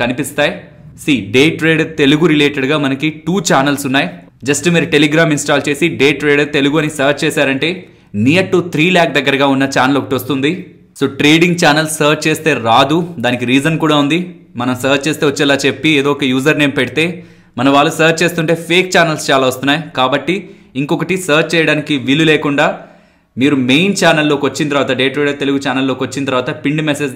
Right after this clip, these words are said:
దగ్గరికి వెళ్ళారంటే మన ట్రేడింగ్ ఛానల్ అని ఉంటుంది, దాన్ని క్లిక్ చేస్తే మన ట్రేడింగ్ ఛానల్లోకి వస్తారు.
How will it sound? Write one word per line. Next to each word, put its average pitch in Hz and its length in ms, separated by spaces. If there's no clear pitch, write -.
దగ్గరికి 127 300
వెళ్ళారంటే 135 480
మన 143 140
ట్రేడింగ్ 151 360
ఛానల్ 139 260
అని 131 100
ఉంటుంది, 131 340
దాన్ని 123 240
క్లిక్ 123 240
చేస్తే 156 300
మన 131 80
ట్రేడింగ్ 127 340
ఛానల్లోకి 120 400
వస్తారు. 107 300